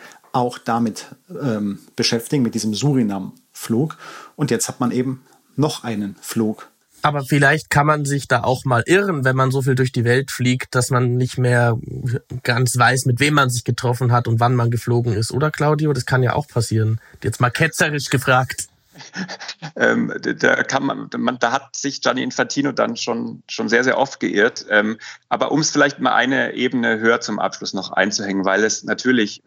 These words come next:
Speaker 3: wissen wir ja auch, ähm, wirklich um sehr, sehr viele Details geht und um lange Zeiträume und es nicht ganz einfach ist, das zu, ähm, sortieren. Ähm, wir stehen kurz vor der W M in Katar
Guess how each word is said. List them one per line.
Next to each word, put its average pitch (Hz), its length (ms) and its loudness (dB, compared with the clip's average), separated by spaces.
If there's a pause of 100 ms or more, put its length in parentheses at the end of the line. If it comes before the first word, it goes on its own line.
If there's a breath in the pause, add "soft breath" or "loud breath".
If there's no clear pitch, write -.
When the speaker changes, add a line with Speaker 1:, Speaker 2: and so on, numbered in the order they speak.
(180)
Speaker 3:
wissen 104 260 -4
wir 101 100 4
ja 92 140 2
auch, 104 300 0 (100)
ähm, 98 180 -4
wirklich - 240 -6
um 98 340 -4
sehr, 113 300 4
sehr 110 160 2
viele 110 260 -6
Details 101 520 -2
geht 107 200 -4
und 104 140 -10 (160)
um 104 160 -6
lange 107 300 0
Zeiträume 104 580 0
und 98 100 -10
es - 120 -10
nicht 117 160 -8
ganz 104 180 -2
einfach 98 320 -2
ist, - 160 -14
das - 120 -12
zu, - 180 -8 (500)
ähm, 90 320 0
sortieren. 87 520 0 (580 loud breath)
Ähm, 101 480 0
wir 107 80 4
stehen 185 400 4
kurz 185 300 0
vor 143 160 2
der 123 120 2
W 107 80 0
M 110 220 0
in 107 260 -4
Katar 120 640 -2